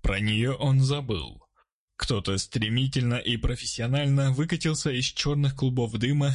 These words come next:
и, видимо, на слух дал очередь в сторону Николая. Третья пуля раздробила профессионалу правую кисть.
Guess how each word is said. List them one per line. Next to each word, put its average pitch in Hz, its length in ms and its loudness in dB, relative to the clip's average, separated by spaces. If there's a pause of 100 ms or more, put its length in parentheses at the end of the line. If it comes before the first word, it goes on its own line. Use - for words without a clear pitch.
(120)
и, 104 140 -2
видимо, 117 400 0
на 101 160 0
слух 143 460 -2
дал 107 320 -4
очередь 135 480 0
в - 80 -12
сторону 135 400 2
Николая. 135 680 0 (400)
Третья 196 400 0
пуля 139 640 0
раздробила 110 720 0
профессионалу 123 880 -2
правую 127 500 -2
кисть. - 520 -6